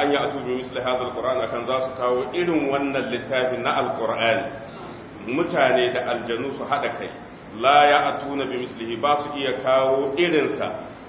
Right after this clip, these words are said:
walau kana ba'duhum li ba'din zahira, ko da sashi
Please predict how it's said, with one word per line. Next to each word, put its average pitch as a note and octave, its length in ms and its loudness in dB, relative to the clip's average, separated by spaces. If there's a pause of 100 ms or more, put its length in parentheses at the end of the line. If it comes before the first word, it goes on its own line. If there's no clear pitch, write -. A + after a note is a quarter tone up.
(120)
walau B2+ 260 0
kana C3+ 320 4
ba'duhum B2+ 400 -2
li A#2+ 80 -4
ba'din A#2+ 340 -4
zahira, G#2+ 480 -2
ko C3+ 140 -2
da B2+ 160 2
sashi C3+ 480 0